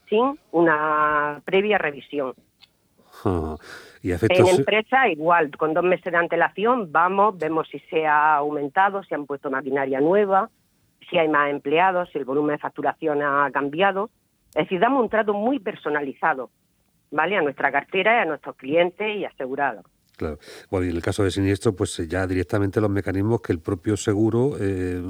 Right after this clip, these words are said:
Speaker 2: ofrece, no hace falta pasar por, por Loli, ¿no?
Speaker 1: No, no, no, los siniestros los tramitamos nosotros,
Speaker 2: Ah, ¿también?
Speaker 1: excepto que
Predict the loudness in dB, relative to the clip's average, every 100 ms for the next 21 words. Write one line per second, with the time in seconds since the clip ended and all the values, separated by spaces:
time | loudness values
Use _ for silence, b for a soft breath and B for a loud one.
0 | -8 -8 -8 0 0 0 -6 -6 -8 -8
1 | -6 -6 -6 -6 -6 -4 -6 -6 -8 B
2 | B 0 2 2 2 -2 -2 2 4 4
3 | 4 4 4 0 0 0 0 -2 -2 -2
4 | 0 0 0 0 -2 -2 -2 0 0 2
5 | 2 2 0 -4